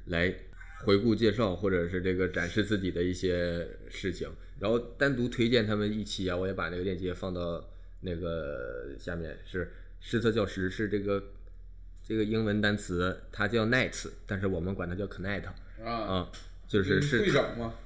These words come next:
Speaker 1: 对，就他俩来分享，分享这个日本漫才协会做过哪些就是错误的事儿，然后来分，这个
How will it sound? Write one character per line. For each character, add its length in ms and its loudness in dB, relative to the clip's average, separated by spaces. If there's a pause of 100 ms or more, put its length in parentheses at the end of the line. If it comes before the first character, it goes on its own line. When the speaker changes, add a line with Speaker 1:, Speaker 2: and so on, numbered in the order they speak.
(140)
Speaker 1:
对， 280 2
就 100 0
他 300 2
俩 160 6
来 160 4
分 220 4
享， 220 2 (380)
分 240 6
享 240 2
这 100 2
个 160 4
日 160 6
本 160 6
漫 160 4
才 160 4
协 220 4
会 300 4 (280)
做 220 8
过 140 6
哪 160 2
些 240 4
就 100 4
是 300 2
错 200 4
误 160 4
的 100 4
事 100 0
儿， 180 0 (380)
然 160 -2
后 160 4
来 160 4
分， 340 0
这 140 2
个 180 2